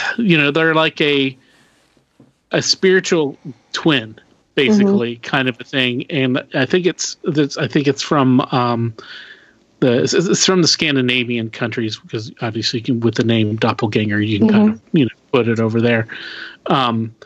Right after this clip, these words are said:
Speaker 1: but it is this kind of, like, p-, where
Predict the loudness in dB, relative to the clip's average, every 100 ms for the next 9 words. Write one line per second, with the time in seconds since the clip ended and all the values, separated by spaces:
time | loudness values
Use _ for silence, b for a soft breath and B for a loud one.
0 | b b b -14 -2 0 0 2 2 2
1 | 0 2 -2 0 -2 0 -2 0 -2 -2
2 | -6 -16 _ _ -8 -6 -8 0 2 2